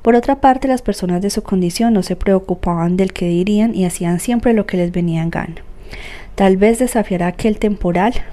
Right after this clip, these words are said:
para demostrar que no temía a nada ni a nadie. Pero sobre todo había que guardarse de decir una sola palabra de aquello a nadie, porque Dios sabía que podía conducirlos una indiscreción. Guardarían el dinero.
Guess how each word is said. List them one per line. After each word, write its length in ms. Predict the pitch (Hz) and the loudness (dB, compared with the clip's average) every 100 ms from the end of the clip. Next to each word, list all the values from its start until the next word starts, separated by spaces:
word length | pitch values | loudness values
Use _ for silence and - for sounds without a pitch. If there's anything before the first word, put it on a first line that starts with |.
| - | -2
para 240 | 214 185 175 | 0 2 2
demostrar 500 | 175 170 - 180 - | 2 0 0 -4 -2
que 100 | 196 | -2
no 140 | 196 | 0
temía 480 | 208 208 208 214 - - | 2 2 4 2 -2 -4
a 100 | 170 | 0
nada 340 | 165 160 170 | 0 2 2
ni 160 | 202 170 | 0 0
a 40 | |
nadie. 400 | 190 226 165 - - - - - - - | 0 0 -2 -6 -16 -18 -18 -16 -16 -4
Pero 200 | - 294 | 2 4
sobre 280 | 294 294 285 | 2 2 2
todo 260 | 277 247 240 | 2 2 4
había 240 | 190 170 | 2 0
que 160 | - 196 | 0 0
guardarse 480 | 190 190 190 190 208 | 0 2 -2 0 -2
de 60 | |
decir 260 | 180 - 165 | -2 -2 -2
una 200 | 165 185 | -2 0
sola 240 | 202 202 | 0 -2
palabra 460 | - 220 220 208 214 | 0 2 4 4 2
de 120 | 226 | 0
aquello 420 | 226 233 208 220 | 0 2 2 2
a 100 | 165 | 0
nadie, 360 | 165 175 170 202 | 2 2 2 -2
porque 300 | - - 175 | -4 -4 -2
Dios 180 | 170 165 | -2 -2
sabía 400 | 180 202 208 208 | 0 2 2 2
que 140 | 208 | -2
podía 340 | - 202 208 | 0 2 2
conducirlos 760 | 208 247 247 262 233 208 220 - - - - - - - | 0 -2 -2 0 0 0 -2 -6 -18 -18 -20 -20 -6 4
una 360 | 208 214 247 - | 6 6 4 0
indiscreción. 960 | 185 170 170 - - 160 226 196 170 170 - - - - | 0 2 0 -6 -8 -4 0 0 -2 -6 -14 -18 -12 2
Guardarían 560 | 208 202 208 214 220 | 4 6 4 4 4
el 160 | 254 220 | 2 2
dinero. 400 | 180 170 156 | 2 2 0